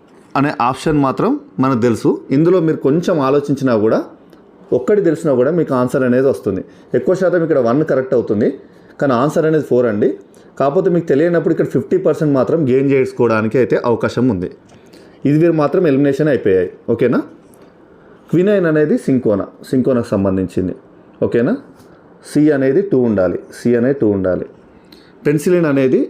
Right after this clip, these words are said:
ఏ త్రీ. ఓకేనా? ఇలా చూసుకోండి, మీకు ఆన్సర్ అనేది ఎలిమినేషన్ చేయడం వస్తే మ్యాక్సిమం మీకు ఫిఫ్టీ పర్సెంట్ అయినా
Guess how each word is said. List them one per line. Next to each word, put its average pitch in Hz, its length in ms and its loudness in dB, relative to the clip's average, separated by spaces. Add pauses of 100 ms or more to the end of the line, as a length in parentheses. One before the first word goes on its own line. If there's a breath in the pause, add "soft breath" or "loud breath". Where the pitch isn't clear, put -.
(140)
ఏ - 0 - (180)
త్రీ. 107 120 0 (540)
ఓకేనా? 131 280 0 (1600 loud breath)
ఇలా 160 200 0
చూసుకోండి, 107 340 -2 (120)
మీకు 151 220 0
ఆన్సర్ 180 320 -2
అనేది 165 300 0 (200)
ఎలిమినేషన్ 185 520 2
చేయడం 143 300 2 (100)
వస్తే 120 240 -2 (240)
మ్యాక్సిమం 139 480 0
మీకు 131 220 0 (140)
ఫిఫ్టీ - 240 -2 (100)
పర్సెంట్ 135 380 0
అయినా 113 140 0